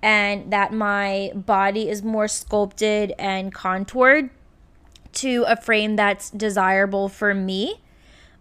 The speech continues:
But you can't change your genes, and it doesn't feel fair. It's definitely frustrating when, um, your siblings have the skinny and taller genes from my dad's side of the family. So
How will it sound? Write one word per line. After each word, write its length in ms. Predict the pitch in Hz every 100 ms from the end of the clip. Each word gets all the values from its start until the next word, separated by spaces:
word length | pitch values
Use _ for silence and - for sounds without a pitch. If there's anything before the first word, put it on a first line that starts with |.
| -
But 480 | 208 247 240 226 - - - - - _ _ _ _ _ -
you 160 | 285 320
can't 440 | - 330 349 233
change 380 | - 262 254 254
your 80 | 247
genes, 580 | 202 - 69 - - - _ -
and 260 | 247 254 240 - - -
it 160 | 277 254
doesn't 340 | 440 415 226
feel 220 | - 92
fair. 300 | - - -
It's 180 | - 247
definitely 360 | 403 403 370 339
frustrating 760 | - 214 - 233 226 220 214
when, 420 | 214 208 202 196 - _ -
um, 380 | 196 190 185 175
your 140 | 208
siblings 800 | - 208 185 196 214 226 277 - - - - - -
have 500 | 233 214 214 - 202
the 240 | 214 214
skinny 580 | - - 226 214 214 214
and 220 | 214 208
taller 440 | - 185 180 185 208
genes 600 | 208 247 311 403 403 - _ _
from 480 | - 220 208 202 202 - _ _ -
my 220 | 214 208
dad's 300 | 202 190 190
side 100 | 190
of 60 | 190
the 80 |
family. 460 | 190 190 190 208 233
So 440 | - 214 196 196